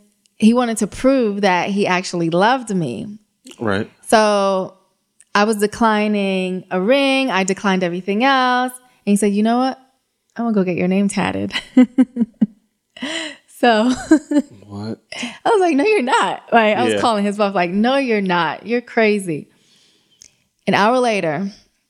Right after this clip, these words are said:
Speaker 1: he sends me a video of the tattoo artist tattooing his hand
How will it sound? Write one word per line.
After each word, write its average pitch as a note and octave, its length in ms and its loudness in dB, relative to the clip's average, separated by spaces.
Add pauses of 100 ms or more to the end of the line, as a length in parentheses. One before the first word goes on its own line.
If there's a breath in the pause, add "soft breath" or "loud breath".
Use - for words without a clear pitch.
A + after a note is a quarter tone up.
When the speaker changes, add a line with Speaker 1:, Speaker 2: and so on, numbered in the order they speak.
(180)
Speaker 1:
he G3+ 120 -8
sends G3+ 200 2
me A3 120 0
a A3+ 60 -2
video G#3+ 680 0 (640)
of G3 120 0
the F#3+ 60 -4
tattoo A#3+ 520 -2
artist F3+ 560 -2 (120)
tattooing A3+ 600 -2
his G#3+ 260 -2 (320)
hand G3 760 -2